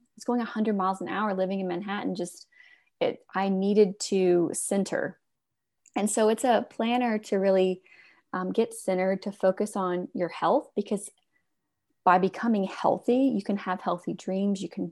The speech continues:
be the light of the world. You can, um, become who you're called to become. You can serve others well. You can show up and be who you want to be. You can be the best version of yourself. Um,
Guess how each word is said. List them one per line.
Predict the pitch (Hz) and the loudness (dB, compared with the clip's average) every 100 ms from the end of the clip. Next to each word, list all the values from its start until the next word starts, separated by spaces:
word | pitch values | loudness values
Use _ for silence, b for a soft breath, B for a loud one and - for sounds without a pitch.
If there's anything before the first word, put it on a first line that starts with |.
| - | -2
be | 190 | 0
the | 180 | 2
light | 175 175 180 | 2 0 -2
of | 185 | -6
the | 180 | -4
world. | 180 180 190 196 - | 0 0 0 0 -2
You | 185 | -6
can, | - 185 170 170 b b b - | -4 -4 -4 -6 b b b -8
um, | 190 165 165 | -4 -4 -4
become | 202 - 220 | -6 -2 0
who | 220 | 2
you're | 202 | 2
called | 180 175 190 | 0 -4 -6
to | 185 | -6
become. | 180 - - 165 196 233 | -8 -8 -6 -6 -2 -2
You | 196 | -2
can | 196 190 | -2 -4
serve | 160 - 190 196 | -6 0 2 2
others | - - 180 214 - | -2 -4 -4 -4 -4
well. | 226 233 247 | -6 -4 -2
You | 233 190 | -2 -2
can | 185 | -4
show | 175 - 185 180 | -6 -4 -2 0
up | 170 185 | 0 -2
and | 196 | -2
be | 170 175 | 0 -2
who | 196 | -2
you | 190 175 | -2 -4
want | 175 | -4
to | 170 | -4
be. | 160 185 233 b b b b - | -2 -2 -4 b b b b -8
You | 202 | -4
can | 190 | -2
be | 180 | -4
the | 175 | -2
best | 175 196 - | -4 -4 -6
version | 175 165 175 214 | -2 -2 -2 -2
of | 220 | 0
yourself. | 233 240 233 226 269 _ _ b b b b - | 0 -2 -2 -4 -4 _ _ b b b b -6
Um, | 190 165 175 226 - | -4 -2 -4 -6 -10